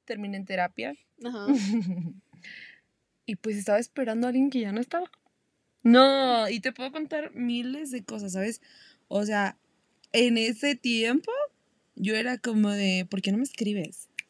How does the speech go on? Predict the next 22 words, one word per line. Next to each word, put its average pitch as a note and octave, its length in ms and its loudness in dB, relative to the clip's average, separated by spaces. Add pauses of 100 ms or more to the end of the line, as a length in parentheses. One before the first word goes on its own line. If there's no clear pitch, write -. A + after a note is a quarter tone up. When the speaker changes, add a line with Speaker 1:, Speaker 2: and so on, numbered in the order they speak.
(100)
Speaker 1:
¿Por C4+ 120 2
qué B3+ 80 2
no A#3 80 4
me A#3 80 2
Speaker 2:
Ajá. - 80 0
Speaker 1:
contestas?". G3+ 800 -6
Speaker 2:
Ajá. G3+ 220 -10
Speaker 1:
O F#3+ 120 -18
sea, G3 200 -4
porque F#3+ 280 -8
ya G3 160 -2
yo G#3+ 220 -2
traía, F#3+ 260 2
esa B3 140 4
persona D4+ 420 4
me E4 240 4
decía, G3+ 300 0
"No, G#3 340 0
solo D#4+ 320 -4
me F#4+ 80 -4
gustas B3 400 -6
tú". - 160 -12